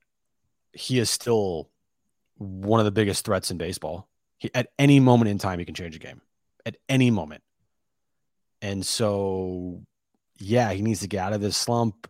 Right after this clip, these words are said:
Um, maybe he needs to take, like, a day off. The problem is this team can't afford to give these guys off days because of where they're at in the season. So you need to just play your way through it. And we all knew that this year was going to be a grind for Tatis. We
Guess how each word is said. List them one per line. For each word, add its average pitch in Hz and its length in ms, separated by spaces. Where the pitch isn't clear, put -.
Um, 82 640
maybe 98 240
he 104 120
needs 101 220
to - 100
take, 95 280
like, 90 160
a 95 60
day 90 200
off. 107 260
The 98 60
problem 104 340
is 120 260
this 113 100
team 127 200
can't 123 180
afford 120 460
to 95 140
give 110 140
these 98 180
guys 95 240
off 101 180
days 76 260
because 90 260
of 87 100
where 95 120
they're 87 160
at 90 220
in 95 80
the 90 80
season. - 380
So 92 440
you 104 260
need 110 180
to 104 120
just 95 260
play 101 280
your 107 140
way 95 140
through 90 260
it. - 100
And 87 540
we 113 260
all 127 220
knew 120 240
that 101 140
this 107 240
year 110 100
was 90 140
going 92 160
to 87 40
be 90 300
a 92 80
grind 101 400
for 107 80
Tatis. 107 540
We 101 120